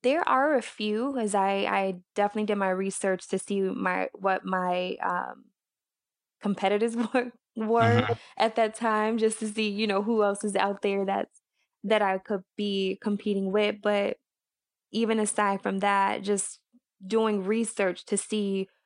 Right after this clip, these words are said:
Speaker 1: what exists for children in,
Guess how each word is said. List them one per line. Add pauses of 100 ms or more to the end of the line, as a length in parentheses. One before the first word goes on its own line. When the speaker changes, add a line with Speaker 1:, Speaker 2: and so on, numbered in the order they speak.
(160)
Speaker 1:
what
exists
for
children (680)
in,